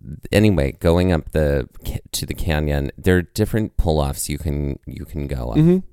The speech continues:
Speaker 1: to. And, um, one of the pull-offs is for Kalalau Beach. Like, you can pull off, like, it's at the very top.
Speaker 2: Yeah.
Speaker 1: But you can pull off and basically look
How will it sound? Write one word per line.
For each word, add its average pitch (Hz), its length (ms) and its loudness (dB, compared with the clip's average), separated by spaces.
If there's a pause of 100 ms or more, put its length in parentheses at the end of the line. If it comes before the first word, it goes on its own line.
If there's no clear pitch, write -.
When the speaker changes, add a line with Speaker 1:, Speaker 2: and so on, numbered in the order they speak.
(100)
Speaker 1:
to. - 300 -6 (440)
And, 80 180 2
um, 73 360 2
one 101 280 4
of 95 120 0
the - 80 2
pull-offs 76 760 0
is 85 320 0
for 85 140 -2
Kalalau 73 600 -2
Beach. - 640 -6
Like, - 240 -2
you 80 140 2
can 73 580 -2 (120)
pull 90 360 2
off, 76 400 0
like, 78 160 -2
it's - 260 -6
at - 120 -6
the 85 80 0
very 73 420 -2
top. - 480 -6 (140)
Speaker 2:
Yeah. 87 300 2 (140)
Speaker 1:
But - 540 2
you 82 140 -6
can - 200 -8
pull 90 280 0
off 101 420 -2 (100)
and 82 460 -4
basically 107 480 0
look 82 280 -4